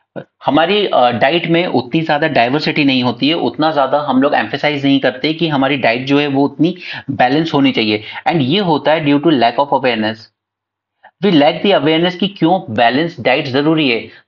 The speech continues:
जैसे घरों में आप देखेंगे, especially बच्चों में, कि नहीं मुझे आलू पसंद है, मैं आलू ही खाऊंगा, ठीक है, I won't eat, uh, say भिंडी और पत्ता गोभी and green vegetables sort of things,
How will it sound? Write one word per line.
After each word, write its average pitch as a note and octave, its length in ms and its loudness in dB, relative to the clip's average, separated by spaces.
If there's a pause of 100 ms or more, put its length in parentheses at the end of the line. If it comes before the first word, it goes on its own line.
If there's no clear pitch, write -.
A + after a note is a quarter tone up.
जैसे D3+ 220 -2
घरों D#3 240 0
में E3 120 2
आप D#3 80 0
देखेंगे, D3+ 400 -2
especially C#3+ 360 -2
बच्चों C#3 280 0
में, C#3+ 160 0
कि C#3+ 100 -2
नहीं C3 180 0
मुझे A#2+ 200 0
आलू C3 260 2
पसंद D3 260 0
है, C#3+ 60 2
मैं C#3 100 2
आलू B2+ 180 2
ही B2+ 60 0
खाऊंगा, A2 360 -2
ठीक A2+ 160 -4
है, G#2+ 120 -4 (280)
I C#3 140 2
won't D3 220 0
eat, C#3 220 0
uh, B2+ 180 4 (460)
say A#2 180 -2
भिंडी C3 480 0
और A#2+ 200 0
पत्ता B2+ 220 0
गोभी B2 320 0
and A#2+ 140 -4 (460)
green B2 280 0
vegetables G#2 540 -4
sort - 400 -6
of G2+ 100 -4
things, G#2+ 240 -8